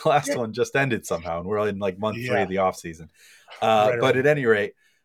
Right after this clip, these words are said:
Speaker 1: other than the Locked On Celtics podcast, and of course, uh, at John underscore Corrales on Twitter, is there anywhere else you wanna let people know where to find your work and all that good stuff?
Speaker 2: Yeah, I mean, obviously Locked On N B A as well. So
Speaker 1: Mm-hmm.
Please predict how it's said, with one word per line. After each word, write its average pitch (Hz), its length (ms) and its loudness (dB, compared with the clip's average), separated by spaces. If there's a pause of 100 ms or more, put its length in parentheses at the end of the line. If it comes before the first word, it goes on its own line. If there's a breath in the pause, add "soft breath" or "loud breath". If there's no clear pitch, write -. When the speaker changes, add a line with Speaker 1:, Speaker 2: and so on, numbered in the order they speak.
(160)
Speaker 1:
other 156 160 6
than 151 220 4
the 135 220 -2
Locked 127 320 2
On 131 140 0
Celtics 120 360 0
podcast, 143 800 4
and 113 180 -2
of 110 80 -8
course, 117 380 2
uh, 98 600 -2 (160)
at 113 240 -2
John 117 420 -2
underscore 110 480 -2
Corrales 104 380 0
on 95 100 -6
Twitter, 135 320 0
is 110 120 -4
there 117 100 4
anywhere 113 520 0
else 110 280 -4
you 107 80 -6
wanna 98 360 -2 (520 loud breath)
let 113 260 0
people 113 180 -2
know 107 140 2
where 107 100 2
to 95 60 -2
find 101 260 0
your 90 80 -8
work 90 220 -4
and 87 80 -12
all 85 80 -8
that 82 160 -10
good - 140 -16
stuff? - 240 -16
Speaker 2:
Yeah, 233 180 2 (120)
I 175 40 0
mean, 175 140 2
obviously 175 300 -2
Locked 160 260 4
On 156 100 0
N 160 100 -2
B 151 140 0
A 156 160 4
as 131 120 -4
well. 165 460 4 (220 loud breath)
So - 240 -10
Speaker 1:
Mm-hmm. 127 140 -6